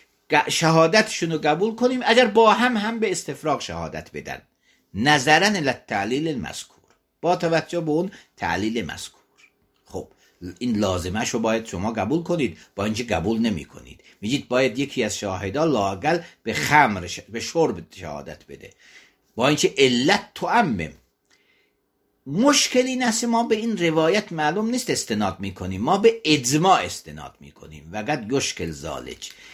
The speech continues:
این مشکل این لا-، لازمه رو قبول کنیم. "به ان العمده فی الاول الاجماع"،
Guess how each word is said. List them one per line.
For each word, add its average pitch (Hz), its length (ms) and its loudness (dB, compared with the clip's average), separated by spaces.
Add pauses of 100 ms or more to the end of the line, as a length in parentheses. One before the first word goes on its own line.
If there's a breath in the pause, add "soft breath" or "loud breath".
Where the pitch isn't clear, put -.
(280 loud breath)
این 180 280 -2 (680)
مشکل 110 600 2
این 85 360 -4 (300 soft breath)
لا-، 95 440 -2
لازمه 95 600 -2
رو 90 120 -4
قبول 82 400 -6
کنیم. 85 420 -10 (580 soft breath)
"به 127 140 0
ان 139 300 2
العمده 101 580 -2
فی 95 160 -10
الاول 101 600 -4
الاجماع"، 92 760 -4